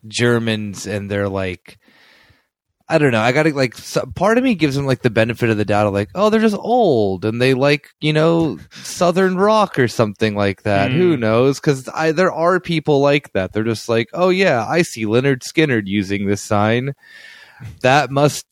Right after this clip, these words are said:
Speaker 1: like, be okay for me then," you know? And
Speaker 2: Yeah,
Speaker 1: then
Speaker 2: yeah.
Speaker 1: there's, like,
Speaker 2: Kid Rock fans.
Speaker 1: Yeah, exactly. Yeah. You know, just there's, it's, it's,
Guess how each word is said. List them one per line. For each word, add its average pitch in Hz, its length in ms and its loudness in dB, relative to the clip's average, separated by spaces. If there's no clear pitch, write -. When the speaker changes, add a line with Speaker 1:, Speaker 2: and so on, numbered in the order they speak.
Speaker 1:
like, 127 400 -2
be 135 420 2
okay 156 440 0
for 165 220 -2
me 175 260 0
then," 120 480 0
you 131 140 0
know? 135 440 2
And 156 160 -4
Speaker 2:
Yeah, 170 80 2
Speaker 1:
then 170 140 2
Speaker 2:
yeah. 202 60 0
Speaker 1:
there's, 196 280 0
like, 170 180 0
Speaker 2:
Kid 240 80 0
Rock 240 220 0
fans. - 480 -4
Speaker 1:
Yeah, 147 220 0
exactly. 147 720 0
Yeah. 113 340 0
You 139 180 0
know, 180 260 2
just 156 360 -2
there's, 147 440 2
it's, - 340 -8
it's, - 360 -6